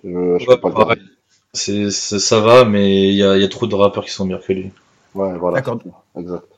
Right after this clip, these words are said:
Speaker 3: Ok.
Speaker 1: Bah, tu vois, c'est
Speaker 3: Allez,
Speaker 1: comme
Speaker 3: en
Speaker 1: Mister You, en... fait.
Speaker 2: Ouais, voilà. Pareil.
Speaker 3: D'accord. Allez, au revoir, Alibi Montana. Ensuite, Lino,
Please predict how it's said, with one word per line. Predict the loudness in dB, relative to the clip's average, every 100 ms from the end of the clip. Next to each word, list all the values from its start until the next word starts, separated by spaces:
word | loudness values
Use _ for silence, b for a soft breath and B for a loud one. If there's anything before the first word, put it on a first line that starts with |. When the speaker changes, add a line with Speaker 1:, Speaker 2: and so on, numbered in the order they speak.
| -8
Speaker 3:
Ok. | -6 -4
Speaker 1:
Bah, | -6
tu | 2
vois, | 4
c'est | 6
Speaker 3:
Allez, | 6 6
Speaker 1:
comme | 4
Speaker 3:
en |
Speaker 1:
Mister | 6 6
You, | 6
en... |
fait. | 2 -6 -12 _ _ _ _ -2
Speaker 2:
Ouais, | 2
voilà. | 4 2 -2 -10 _ _ -4
Pareil. | -4 -4 -10 -16 _ -12
Speaker 3:
D'accord. | -8 -8 -10 -14 _ _ b b -10
Allez, | -8 -8 _ 0
au | 0
revoir, | 4 2 2
Alibi | 0 0 0
Montana. | -4 -6 -6 -6 -8 _
Ensuite, | -4 -2 -4 -4 0
Lino, | 4 4 2